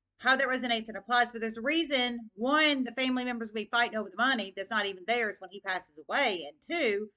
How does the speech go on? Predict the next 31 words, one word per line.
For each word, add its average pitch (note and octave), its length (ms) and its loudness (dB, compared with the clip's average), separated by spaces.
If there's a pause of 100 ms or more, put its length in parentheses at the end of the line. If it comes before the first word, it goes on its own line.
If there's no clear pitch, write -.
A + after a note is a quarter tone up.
(160)
they A3 100 4
don't A#3+ 140 2
want A3+ 140 -8
this A3 140 -6
other G#3+ 180 -4
family B3+ 320 0
member E3+ 340 -10
to F#3+ 240 -16
come G3 400 -2
to F#3 80 -20
the D#3+ 80 -20
funeral C4 400 -2 (800)
because G#3 220 -6
of F#3+ 80 -10
the G3 60 -6
way G3+ 180 -2
they've F3 160 -6
treated D4+ 380 -4
this D3 100 -18
fam-, D3+ 420 -12
family D#3 260 -12
member. - 260 -16 (1400)
Probably D#4+ 320 2
because C4 320 -8
they B3 140 -4
have C#4 320 2 (420)
stolen A#3 420 -2
money D4 280 -2
of D#3+ 100 -8
theirs, - 480 -16 (400)
but A3 260 0